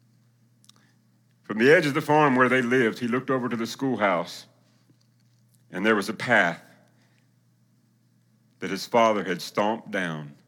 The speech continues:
the grass all the way from their house to that little schoolhouse so that his son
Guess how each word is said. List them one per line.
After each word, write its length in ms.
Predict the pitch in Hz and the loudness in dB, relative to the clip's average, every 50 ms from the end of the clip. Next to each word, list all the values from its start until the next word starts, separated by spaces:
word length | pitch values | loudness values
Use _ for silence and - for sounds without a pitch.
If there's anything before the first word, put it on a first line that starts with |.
| _ _ _ _ _ _ _ _ | _ _ _ _ _ _ _ _
the 80 | - 87 | -18 -12
grass 640 | 80 95 98 90 87 82 80 80 - - - - - _ _ _ _ _ _ | -6 -2 -2 0 0 -2 -4 -8 -12 -16 -18 -20 -20 _ _ _ _ _ _
all 220 | - 92 98 104 | -2 0 0 0
the 100 | 110 110 | 0 0
way 220 | 107 110 110 110 107 | 0 2 2 2 2
from 260 | 107 - 104 98 101 | 0 -4 -8 -8 -6
their 160 | 98 95 90 | -6 -6 -6
house 360 | 101 110 104 104 101 98 - | -4 -2 -2 -2 -2 -4 -6
to 80 | - 110 | -10 -8
that 220 | 95 98 98 80 | -6 -6 -6 -4
little 180 | 104 107 98 95 | -6 -8 -10 -10
schoolhouse 720 | 92 - - - 110 101 92 92 82 76 69 60 - - - - - - - - - _ _ | -12 -14 -12 -10 -10 -8 -6 -6 -6 -6 -6 -10 -14 -20 -20 -20 -20 -20 -20 -20 -20 _ _
so 200 | - - 101 95 | -10 -8 -8 -6
that 140 | 85 90 92 | -6 -6 -6
his 180 | 98 98 - | -6 -6 -8
son 520 | - - 117 113 110 104 98 92 85 80 | -8 -4 -2 0 0 0 -2 -4 -6 -8